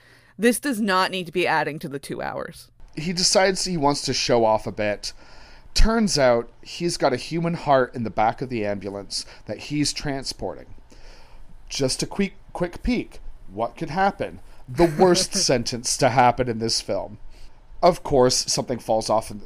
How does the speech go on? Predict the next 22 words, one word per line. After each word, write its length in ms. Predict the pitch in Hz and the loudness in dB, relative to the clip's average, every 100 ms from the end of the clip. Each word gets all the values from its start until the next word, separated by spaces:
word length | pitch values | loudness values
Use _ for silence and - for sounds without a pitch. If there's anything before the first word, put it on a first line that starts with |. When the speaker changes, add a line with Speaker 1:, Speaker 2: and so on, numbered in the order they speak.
| - | -10
Speaker 2:
the 100 | 123 | -8
truck 380 | - 139 131 - 135 | 0 0 0 -2 -6
in 100 | 113 | -4
front 240 | - 185 | 0 0
of 60 | 185 | 2
them. 280 | 185 185 175 - - | 2 0 -4 -12 -6
The 80 | 101 | -6
heart 360 | - 143 139 - | 0 2 2 -2
goes 280 | 120 113 | -2 -2
flying. 640 | - - 92 98 98 95 92 - - - - - - - | -8 -8 -6 -6 -10 -12 -14 -16 -18 -20 -20 -16 -14 0
Brecken 460 | - 190 - 208 208 151 | 6 6 8 2 2 -2
and 180 | 120 - | -2 4
Amy 300 | 170 170 170 | 4 4 0
decide 400 | 131 120 131 123 | -2 4 4 4
to 80 | 123 | 2
siphon 440 | - 147 143 143 | 2 2 2 -2
gas 380 | 127 123 131 - | 4 6 6 6
out 100 | 120 | 2
of 120 | 127 | 2
a 40 | - | -8
cop 440 | - 160 156 - | 4 6 6 4
car, 400 | - 120 95 101 | 0 2 0 -6